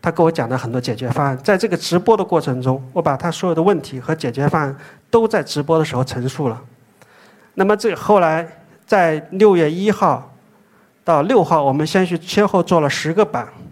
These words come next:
再一次把这个事情推到风头浪尖。在这个过程中，四川省还通过几次来想让我们停止这个报道，但是我们报社顶住了。我们的主编说了一句，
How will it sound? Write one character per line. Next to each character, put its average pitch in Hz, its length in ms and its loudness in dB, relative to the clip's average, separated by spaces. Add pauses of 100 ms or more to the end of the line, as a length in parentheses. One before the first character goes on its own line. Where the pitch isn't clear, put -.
(140)
再 214 160 2
一 175 60 -2
次 - 120 -6
把 123 180 -6
这 147 100 -6
个 139 60 -6
事 160 140 -8
情 135 220 -6 (340)
推 175 140 0
到 165 100 4
风 160 160 0
头 139 120 0
浪 143 160 0
尖。 139 200 -2 (280)
在 262 120 4
这 277 140 -2
个 214 100 2
过 190 160 2
程 147 220 -4
中， 156 260 0 (760)
四 208 140 -8
川 208 140 2
省 170 180 -2
还 160 360 0 (260)
通 208 200 2
过 208 140 6
几 135 300 -8
次 - 480 -2 (400)
来 156 220 2
想 123 420 -2 (520)
让 175 240 2
我 135 120 0
们 131 320 -2
停 175 240 -2
止 135 140 -6
这 143 80 -2
个 131 100 -2
报 135 160 0
道， 127 320 -2
但 165 140 0
是 151 60 0
我 143 40 2
们 135 80 -2
报 151 140 2
社 151 120 -4
顶 123 200 -6
住 160 160 0
了。 127 180 -2 (720)
我 165 100 2
们 160 80 0
的 208 120 4
主 160 120 -2
编 165 220 2
说 185 180 2
了 180 80 2
一 175 40 -2
句， 170 120 0